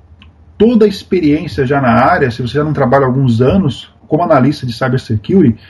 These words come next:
você vai levar muito mais tempo pra alcançar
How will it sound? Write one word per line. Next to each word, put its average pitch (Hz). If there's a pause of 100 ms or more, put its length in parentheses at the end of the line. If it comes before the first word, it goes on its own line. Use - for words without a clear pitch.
(360)
você 123
vai 170
levar 160
muito 170
mais 175
tempo 196 (120)
pra 151
alcançar 151